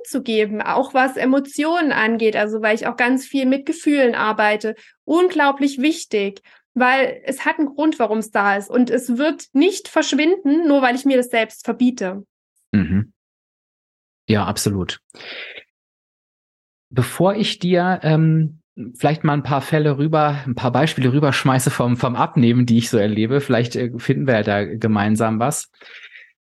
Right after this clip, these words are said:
Speaker 2: finde ich es noch ganz spannend, gibt es sowas wie, ähm, wenn ich jetzt zuhöre und sage, „Okay, ich möchte jetzt an dieses Thema ran.“ Ich glaub, der erste Schritt ist vielleicht wirklich auf diese Stimme mal zu hören. Ist die eigentlich da? Wann sagt die mir was?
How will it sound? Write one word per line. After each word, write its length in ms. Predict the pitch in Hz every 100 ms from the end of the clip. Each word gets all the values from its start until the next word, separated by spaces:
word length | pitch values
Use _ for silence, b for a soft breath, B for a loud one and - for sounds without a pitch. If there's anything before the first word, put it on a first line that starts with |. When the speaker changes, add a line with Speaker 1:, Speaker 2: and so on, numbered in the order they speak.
| _ _
Speaker 2:
finde 160 | - 175
ich 100 | 180
es 120 | 160
noch 180 | 165 160
ganz 200 | 156 147
spannend, 500 | - 151 160 160 - _ -
gibt 320 | - 214 - 202
es 220 | 202 -
sowas 580 | 160 175 170 160 - 127
wie, 380 | 135 104 85 98 _ _ _ -
ähm, 600 | 127 120 120 123 - - _ _ -
wenn 180 | 139
ich 100 | 156
jetzt 200 | 147 -
zuhöre 280 | - 190 170
und 140 | 156 156
sage, 220 | 147 147
„Okay, 180 | 143 160
ich 120 | 143
möchte 260 | 143 151 160
jetzt 140 | 143
an 100 | 135
dieses 200 | 143 135
Thema 300 | - 131 123
ran.“ 280 | 117 95 95
Ich 80 | 85
glaub, 180 | - -
der 100 | 113
erste 280 | 156 -
Schritt 200 | 160 139
ist 120 | 135 -
vielleicht 300 | 139 123 131
wirklich 300 | 139 135 120
auf 180 | 123
diese 260 | - 127 131
Stimme 440 | - 139 131 123 113
mal 160 | 123
zu 180 | 123 117
hören. 200 | 113 104
Ist 200 | 117 -
die 120 | 131
eigentlich 460 | 117 120 120 117 -
da? 260 | 101 95
Wann 180 | 113 120
sagt 320 | 120 117 113
die 80 | 127
mir 240 | 117 113 110
was? 300 | 101 -